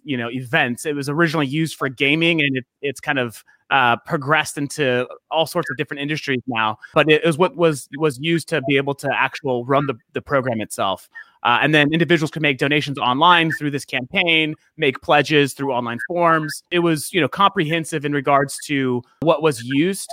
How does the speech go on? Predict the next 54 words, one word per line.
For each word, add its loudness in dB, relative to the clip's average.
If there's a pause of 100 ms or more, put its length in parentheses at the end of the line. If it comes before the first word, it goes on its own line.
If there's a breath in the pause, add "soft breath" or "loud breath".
There 4
was 6
not 4
a 2
single 2
one 4
kind 2
of, 0
one 0
piece -8
of -12
technology 0
that 2
was, -2 (440)
that -4
could 2
be -6
used -4
to -8
run 0
a -2
virtual -2
event. 2
And 0
I -2
don't -2
think -6
that 2
exists -6
today. 0 (260 loud breath)
It 2
was, 4
it 0
was 0
definitely 2
a 4 (120)
combination 0
of -8
many -2
different -4
things. -2 (260 loud breath)
And -4
so 2
how 4
was 4
that 4
for -4
the -6
team, -4
would -2
you -4
say? 0
How, 4
how, 2